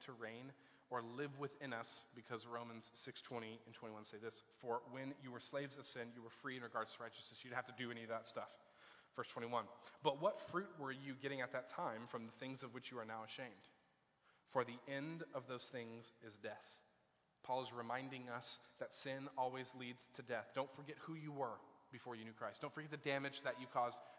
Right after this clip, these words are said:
before you knew Christ. If you've always known, known Christ and you were saved at five years old, don't forget that when you weren't devoted to Him, the damage that you caused, the relational strife that you created around you, the circumstances that you did not step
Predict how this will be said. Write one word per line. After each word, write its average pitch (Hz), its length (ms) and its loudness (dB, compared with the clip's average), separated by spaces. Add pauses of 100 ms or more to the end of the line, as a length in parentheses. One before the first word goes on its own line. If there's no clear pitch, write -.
before 123 240 0
you 117 80 0
knew 120 80 -2
Christ. 113 340 4 (240)
If 143 100 -2
you've 147 120 4
always 143 260 8
known, 156 260 2
known 156 160 4
Christ 160 300 6
and 127 80 -2
you 127 80 -2
were 123 80 -4
saved 135 300 0
at 127 80 -8
five 123 220 8
years 127 180 -2
old, 131 180 6 (320)
don't 143 340 6
forget 143 640 2 (320)
that 135 120 4
when 135 120 0
you 131 120 -4
weren't 139 280 4
devoted 139 600 4
to 143 60 -2
Him, 110 380 -2 (220)
the 127 60 0
damage 120 360 0
that 110 160 0
you 113 60 -6
caused, 107 400 6 (1000)
the 135 100 6
relational 131 480 4
strife 127 420 2 (320)
that 127 140 -2
you 123 340 -2 (260)
created 123 540 0 (100)
around 117 460 0
you, 107 160 -8 (300)
the 127 60 -8
circumstances 127 840 0 (240)
that 127 120 -4
you 131 120 -6
did 127 200 -4
not 135 260 6
step 135 220 2